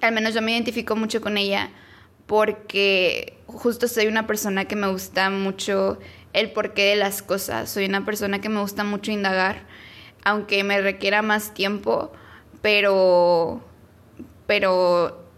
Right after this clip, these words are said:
no sé, se me hace un proceso muy, muy interesante, eh, analizar las fantasías, eh, no sé, es, está muy divertido. <laughs> Entonces, si, si tú buscas algo así, probablemente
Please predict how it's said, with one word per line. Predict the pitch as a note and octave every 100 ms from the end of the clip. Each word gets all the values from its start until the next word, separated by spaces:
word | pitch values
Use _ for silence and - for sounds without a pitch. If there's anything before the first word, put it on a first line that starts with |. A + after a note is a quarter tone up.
| - - -
no | A3
sé, | A3 A#3 A3+
se | A3
me | G#3
hace | G#3+
un | A3
proceso | B3 A3 G#3+
muy, | G#3+ G#3+ G#3 G#3
muy | G#3 G3+ G3+
interesante, | G3+ A3 G#3+ G#3 G3 G3 G3 G3+ - - - - - -
eh, | G3+ G3+
analizar | G#3 G#3 G#3 G#3 F#3
las | G3
fantasías, | A3+ A3 G#3+ G#3+ G3+ G3 F#3+ G3+ G#3 - - -
eh, | - G3 G3 G3 F#3+ G3+ G#3+ - - - -
no | A3
sé, | A3 A#3+ G#3+ -
es, | - -
está | G#3+ - G3+ G#3 - - - -
muy | G#3+ G#3+ G#3 G#3+ -
divertido. | G#3 A3+ G#3 G#3 G#3 A#3+ C4 D4+ C#4+ C4+
<laughs> | - - - - B3+
Entonces, | G#3 G#3 G#3+ G#3 G#3+
si, | G#3 - - - - A3 G#3
si | A3+ A3
tú | A3+
buscas | A3+ A#3 B3+ B3
algo | G#3+
así, | G#3 G#3+
probablemente | A#3 G3+ G3 G3 G3 G3 G3 G#3 G3 G3+ -